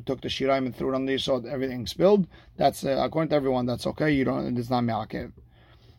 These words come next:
Now, the Gemara wants to explain the, the machlok between Tana Kama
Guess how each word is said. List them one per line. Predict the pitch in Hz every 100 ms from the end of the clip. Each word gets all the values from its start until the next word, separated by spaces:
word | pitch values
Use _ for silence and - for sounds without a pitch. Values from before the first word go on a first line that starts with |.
| -
Now, | 131 127 123 - _ -
the | 135
Gemara | 127 139 139 175 190
wants | 147 147 143
to | -
explain | 127 - 143 131
the, | 135
the | 127 127
machlok | 120 117 - 147 127
between | 120 127 117
Tana | 127 131
Kama | - 120 120 147 -